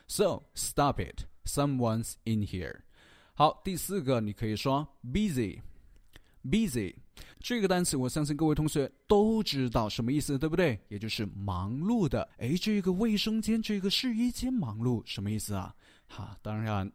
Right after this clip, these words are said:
啊，并不是这个卫生间，也不是这个试衣间忙碌，而是呢，在里面有人，啊，这一个房间已经被占用的意思。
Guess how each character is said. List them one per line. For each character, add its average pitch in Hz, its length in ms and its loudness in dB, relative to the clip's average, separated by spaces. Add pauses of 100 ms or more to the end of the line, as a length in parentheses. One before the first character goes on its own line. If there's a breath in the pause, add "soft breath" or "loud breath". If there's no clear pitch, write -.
(140)
啊， - 280 -10
并 147 160 0
不 131 60 -2
是 147 120 0
这 135 140 -2
个 123 100 -2
卫 175 180 0
生 185 220 -2
间， 180 320 0
也 101 140 -10
不 - 120 -8
是 139 160 -4
这 131 120 0
个 127 180 0 (160 soft breath)
试 247 260 0
衣 208 140 2
间 226 220 0
忙 98 220 -4
碌， 107 220 0 (400 soft breath)
而 117 140 -2
是 131 160 0
呢， 120 240 2 (340 soft breath)
在 175 220 0
里 113 180 0
面 107 280 0 (120)
有 98 300 -2
人， 98 420 -2
啊， 92 280 -10
这 139 140 -2
一 131 100 2
个 123 100 -2
房 120 240 -2
间 165 320 -2
已 98 180 -6
经 117 220 -6 (120)
被 208 220 4
占 120 300 -4
用 104 180 -4
的 95 60 -6
意 98 140 -4
思。 95 300 -8